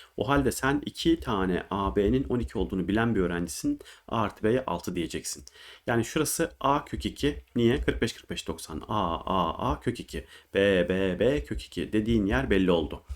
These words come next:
Kimdir burası arkadaşlar? A artı B kök ikidir. Yani sen bunu ortak parantezli bir şekilde böyle ifade edebilirsin. A artı B'nin altı olduğunu bildin mi? Bildin. Yerine koydun mu? Koydun. Kim çıktı? Altı kök iki çıktı. Artık burası altı kök ikidir. Hayırlı uğurlu olsun.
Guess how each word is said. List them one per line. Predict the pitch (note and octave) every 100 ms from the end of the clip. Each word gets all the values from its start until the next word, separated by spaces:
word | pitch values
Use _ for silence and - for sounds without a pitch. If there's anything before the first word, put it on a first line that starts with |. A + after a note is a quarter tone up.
| - - - - -
Kimdir | A2 F#3+ A#2+
burası | G#2+ - F#2+
arkadaşlar? | - F#2 - D#3 -
A | B2
artı | A2 - F#2
B | F#2
kök | - -
ikidir. | - - D2+
Yani | A2 C#3 A2 F#2+ B2+ - - -
sen | - C3 C#3+
bunu | G#2+ F2+
ortak | F#2+ - C3+ -
parantezli | G2+ E2+ F2+ F2
bir | F#2
şekilde | F#2+ F2+ F#2+
böyle | A2+ A2+
ifade | - E2+ G2+
edebilirsin. | F#2 D2+ D#2 - - - - - -
A | A2+
artı | C3+ C3+ C#3+
B'nin | C#3+ D3+ -
altı | A#2+ B2 C3+
olduğunu | B2+ C3+ B2+
bildin | C3 C3 C#3+
mi? | C3 E3+ F3+ -
Bildin. | F2+ F2+ E2+
Yerine | G2 A2+ D3
koydun | - A2+ A2
mu? | A#2+ -
Koydun. | - F#2+ F2+ E2
Kim | - - -
çıktı? | - -
Altı | - -
kök | - F2+
iki | -
çıktı. | - - C2+ - - - -
Artık | - C3 A2+ -
burası | A#2 - D3 -
altı | F#2+ - -
kök | G2 -
ikidir. | - C#3
Hayırlı | C#3 G#2 F2+ D#2
uğurlu | E2+ D2 D#2+
olsun. | D2 -